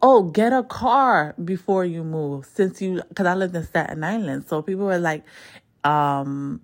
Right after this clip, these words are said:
"Get a ca-," and Staten Island is a little further than the other four boroughs in New York. So people were like, "Get a car before you move." Why the fuck would I do that?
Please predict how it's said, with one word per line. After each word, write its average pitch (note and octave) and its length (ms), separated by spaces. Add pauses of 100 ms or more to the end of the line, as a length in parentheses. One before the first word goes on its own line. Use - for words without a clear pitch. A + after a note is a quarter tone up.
(100)
"Get A#3+ 200
a C#4+ 100
ca-," - 280
and F#3 160
Staten G3 320
Island F3 360
is D#3 100
a E3 60
little D#3+ 200
further E3 340
than D3+ 140
the C#3+ 180
other D3+ 220
four C#3+ 320
boroughs C#3 500
in C#3+ 140
New C#3+ 120
York. G3+ 340 (220)
So - 140
people A3+ 180
were A3+ 40
like, F3+ 160
"Get A#3+ 160
a C#4 80
car C4+ 520
before E3+ 460
you C#3+ 160
move." C#3 400
Why G#3 240
the B3 80
fuck A#3+ 280
would A#3+ 120
I A#3 140
do B3 180
that? F4+ 360